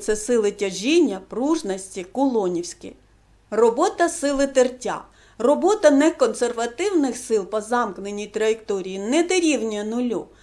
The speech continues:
та залежить від форми траєкторії. Такими є сили тертя, в'язкості, опору. Ці сили не зберігають механічну енергію, перетворюючи її на теплову.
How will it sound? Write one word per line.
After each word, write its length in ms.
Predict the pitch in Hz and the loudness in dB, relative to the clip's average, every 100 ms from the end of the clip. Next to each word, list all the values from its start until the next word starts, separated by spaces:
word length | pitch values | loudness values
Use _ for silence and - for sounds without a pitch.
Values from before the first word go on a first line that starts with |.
| _ | _
та 140 | - 233 | 2 4
залежить 540 | 226 226 349 381 359 | 4 4 2 0 -6
від 160 | 262 254 | -8 -8
форми 440 | - 269 277 262 | -4 2 2 2
траєкторії. 800 | 262 240 233 233 196 180 165 160 - _ _ | -2 0 0 0 -8 -6 -8 -10 -14 _ _
Такими 480 | - 240 349 392 349 | 0 2 2 4 4
є 220 | 277 254 | 4 2
сили 360 | 262 320 339 269 | 2 2 2 2
тертя, 640 | 269 214 - 180 180 175 - | 0 -2 -2 -4 -4 -4 -8
в'язкості, 840 | 202 240 220 190 - 214 - 214 - | 0 4 6 4 -4 -14 -12 -14 -6
опору. 600 | 285 269 - 180 175 165 - - _ | 6 6 6 0 -4 -8 -14 -20 _
Ці 240 | - 349 | -2 0
сили 380 | 392 320 262 208 | 0 -2 0 0
не 240 | 214 285 | 2 2
зберігають 720 | 359 339 339 330 285 254 220 214 | 2 2 0 0 2 2 0 -2
механічну 680 | 226 233 226 220 - 202 180 | -10 -4 -4 -4 -8 -12 -10
енергію, 720 | 202 202 214 214 294 320 349 - - | -8 -4 -6 -4 -2 0 -2 -6 -4
перетворюючи 840 | 254 262 262 214 311 349 320 302 294 | 2 2 2 0 2 4 2 0 -4
її 360 | 269 269 262 | -2 -2 -2
на 200 | 254 220 | -2 -2
теплову. 680 | 277 262 262 233 208 185 175 | -2 -4 -6 -4 -4 -4 -8